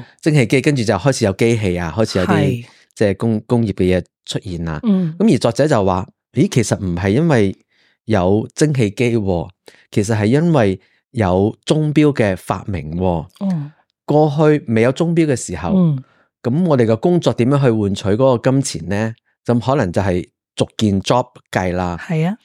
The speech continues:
Speaker 1: 咁但係當時間出現嘅時候呢，咁嗰啲老闆就諗，好啦，我點樣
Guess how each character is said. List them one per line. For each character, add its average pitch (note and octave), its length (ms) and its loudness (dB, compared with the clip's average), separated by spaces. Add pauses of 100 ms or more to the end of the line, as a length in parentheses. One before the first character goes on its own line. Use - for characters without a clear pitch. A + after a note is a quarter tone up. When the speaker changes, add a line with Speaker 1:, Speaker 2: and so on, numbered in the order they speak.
(240)
Speaker 1:
咁 G3 180 2
但 A2+ 140 2
係 - 40 0
當 G3+ 220 2
時 G#2 200 -2
間 A2+ 200 0
出 F3+ 140 -2
現 A#2 160 0
嘅 G#2+ 100 2
時 - 200 -4
候 F2 160 -6
呢， C#3 140 0 (460)
咁 C#3+ 140 -2
嗰 F3 80 2
啲 D#3+ 160 2
老 G#2 140 2
闆 G2+ 440 -2 (280)
就 G#2+ 120 -4
諗， F#2 360 -4
好 - 260 -10
啦， A#2+ 280 0
我 C#3+ 300 -2
點 A#2+ 180 0
樣 D3+ 600 2